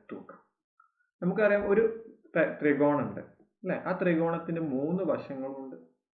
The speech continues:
അല്ലെ? നമുക്കറിയാം ത്രികോണത്തിന്റെ മൂന്ന് കൊ-, അല്ലെ, വശങ്ങളും കൂട്ടിക്കഴിഞ്ഞാൽ എത്രയാണ്? നൂറ്റി എൺപത് ഡിഗ്രി ആണെന്നറിയാം. എന്ന് വെച്ച് കഴിഞ്ഞാൽ ഇതിന് എ എന്ന് പേര് കൊടുത്തു,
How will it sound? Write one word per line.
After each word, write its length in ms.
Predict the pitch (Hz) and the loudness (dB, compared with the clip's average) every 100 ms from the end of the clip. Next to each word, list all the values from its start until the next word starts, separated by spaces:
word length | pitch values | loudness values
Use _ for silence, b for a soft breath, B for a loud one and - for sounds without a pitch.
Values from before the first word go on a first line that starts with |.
| _ - | _ -8
അല്ലെ? 140 | 180 | -6
നമുക്കറിയാം 500 | 139 143 156 185 190 180 | -6 -8 -2 0 0 2
ത്രികോണത്തിന്റെ 520 | 170 175 175 175 180 | 2 4 2 2 0
മൂന്ന് 420 | 170 156 190 254 | 2 0 2 2
കൊ-, 260 | 277 - - - | 0 -4 -8 0
അല്ലെ, 140 | 165 143 | 4 6
വശങ്ങളും 360 | 147 156 156 160 | 4 0 -4 -4
കൂട്ടിക്കഴിഞ്ഞാൽ 1000 | 143 143 147 196 147 113 107 110 104 - _ _ _ _ 123 | -2 -2 -2 -4 -2 -2 -2 -6 -10 -12 _ _ _ _ -10
എത്രയാണ്? 420 | - 127 120 117 | -2 -2 -2 -4
നൂറ്റി 480 | 110 117 - - 220 277 - - 131 123 | -4 -6 -8 -2 2 2 0 -8 -2 0
എൺപത് 380 | 143 156 202 208 - | 0 0 0 0 0
ഡിഗ്രി 340 | 123 120 123 | -2 -2 -4
ആണെന്നറിയാം. 600 | 123 120 117 120 120 120 120 _ _ _ - | -2 -4 -6 -6 -8 -10 -14 _ _ _ -6
എന്ന് 120 | 127 | 0
വെച്ച് 160 | 139 135 | 0 0
കഴിഞ്ഞാൽ 220 | 143 156 - | -2 -4 -4
ഇതിന് 180 | 123 139 | -2 2
എ 140 | 127 123 | 4 4
എന്ന് 140 | 135 | 2
പേര് 240 | 135 127 131 | 2 0 0
കൊടുത്തു, 280 | 135 135 185 | -2 -2 -4